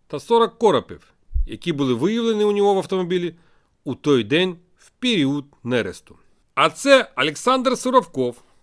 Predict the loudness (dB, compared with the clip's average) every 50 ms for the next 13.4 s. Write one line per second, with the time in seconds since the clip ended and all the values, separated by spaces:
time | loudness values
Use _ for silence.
0 | _ _ _ _ _ -6 -4 -2 0 0 -2 -2 -4 -2 -4 -4 -2 0 0 2
1 | 2 2 0 0 -2 -2 -2 0 0 0 0 0 -4 -4 -6 -6 -4 -2 -2 -2
2 | -2 -4 -6 -6 -6 -2 0 0 0 0 -2 -4 -6 -8 -12 -12 -14 -10 -6 -6
3 | -6 -4 -4 -4 -2 -2 0 0 -2 -2 -4 -10 -18 -18 _ _ _ _ _ _
4 | _ _ _ _ _ _ _ 4 4 4 4 4 2 0 0 -4 -8 -6 -6 -6
5 | -6 -4 -4 -2 -2 -4 -4 -6 -8 -8 -6 -4 -6 -6 -6 -6 -8 -2 -2 -2
6 | -2 -2 -6 -8 -6 -6 -6 -6 -6 -4 -4 -2 -2 -2 -4 -6 -8 -8 -8 -6
7 | -4 -4 -4 -4 -6 -10 -12 -12 -12 -12 -12 -12 -14 _ -20 -20 _ _ _ _
8 | _ _ _ _ _ _ _ _ _ _ _ _ _ _ -4 -2 -2 -2 -2 -2
9 | -4 -4 -4 -6 -8 -6 -6 -4 0 2 2 2 0 -2 -2 -2 0 0 0 -4
10 | -6 -10 -12 -12 -12 -10 -8 -8 -2 -2 -2 -2 0 0 -2 0 0 0 0 0
11 | 0 -2 -4 -4 -4 -6 -8 -8 -6 -6 -6 -6 -6 -6 -8 -6 -6 -8 -8 -8
12 | -10 -10 -8 -8 -10 -8 -8 -10 -10 -6 _ -6 -6 -6 -8 -8 -8 -8 -10 -6
13 | _ -4 -4 -4 -8 -14 -20